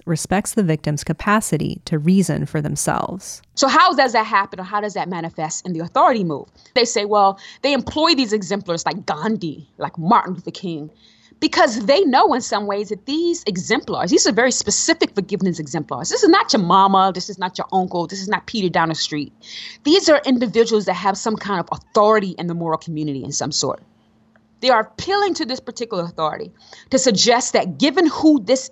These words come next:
Speaker 2: individual is, I don't need any other reason to convince you. <laughs> In logic, we'll call this kind of move an, an appeal to authority, which is a fallacy. That's fallacious reasoning,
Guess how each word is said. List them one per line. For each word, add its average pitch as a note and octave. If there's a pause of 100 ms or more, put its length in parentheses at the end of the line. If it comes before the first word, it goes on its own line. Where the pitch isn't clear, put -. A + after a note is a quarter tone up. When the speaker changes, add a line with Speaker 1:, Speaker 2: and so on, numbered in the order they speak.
Speaker 2:
individual F#3+
is, F3 (520)
I F4
don't A#4
need D5+
any F#4
other A3
reason F3
to -
convince D#3
you. D3 (220)
<laughs> -
In G3+
logic, A3
we'll F#3+
call G3
this F3
kind F#3+
of E3
move F3 (320)
an, E3+ (100)
an G3
appeal A#3
to A3
authority, D#3+
which D#3
is D#3+
a A3
fallacy. B3 (200)
That's C#4
fallacious A3
reasoning, E3